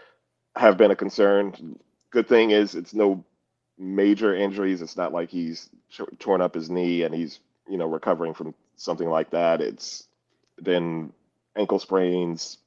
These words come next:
uh, muscle pulls, things like that, that are, you know, more nagging and, you know, than, you know, something serious. So you, you shouldn't f-, see any, you, you hope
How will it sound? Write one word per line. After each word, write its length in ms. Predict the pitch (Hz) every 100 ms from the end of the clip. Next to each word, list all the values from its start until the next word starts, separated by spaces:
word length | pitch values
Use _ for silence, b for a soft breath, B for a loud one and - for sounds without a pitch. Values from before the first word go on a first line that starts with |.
| _ -
uh, 220 | 73 73
muscle 320 | 90 87 90
pulls, 380 | 85 98 82 78
things 260 | - 82 82
like 220 | 73 -
that, 320 | 80 73 - _ b b b b -
that 180 | 87
are, 260 | 87 82 76 -
you 100 | 90
know, 140 | 78
more 260 | 78 101 92
nagging 600 | 95 95 90 92 90 82
and, 240 | 76 73 - _ _ _
you 100 | 87
know, 240 | 78 71 62
than, 360 | 90 82 78 78 _ _ _ -
you 80 | 85
know, 120 | 73
something 340 | - 85 78
serious. 460 | - 80 71 65 -
So 340 | 71 69 64 - _ _ _ _ -
you, 160 | 95 67
you 180 | 98
shouldn't 280 | 92 92 82
f-, 180 | - -
see 260 | - - 82
any, 300 | 82 78 80 b b b b b
you, 160 | 113 107
you 140 | 117
hope 200 | 131 104